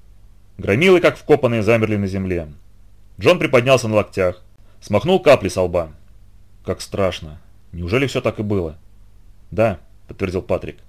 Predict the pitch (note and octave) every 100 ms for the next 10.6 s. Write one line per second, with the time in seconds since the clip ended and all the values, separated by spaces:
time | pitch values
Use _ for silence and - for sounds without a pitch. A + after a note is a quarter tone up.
0 | - - - - - - - - - D3+
1 | G#3+ G#3 A#2 A2+ C#3+ D3+ G#2+ G#2+ A2 G#2+
2 | G#2 G2 G2+ G#2+ E2+ D#2 - - C#3+ D3+
3 | C#3 B2 A2+ B2 E2+ D#2+ G2 - - -
4 | - - - - - - - E3 F#3 E3
5 | B2+ B2+ A2 A#2+ C3+ B2+ G2 F#2 A2+ A2
6 | F#2 E2+ E2 - - F2 D#3+ E3 C3 C#3
7 | B2 A2 - F#2+ F2+ F#2 - F#2 F2+ C3
8 | A#2+ - G2 E2+ E2 - - - - -
9 | - G2 A2 F3+ E3 D#3+ D#3 D#3 C#3 -
10 | C3 A2+ A2+ G2 F2 E2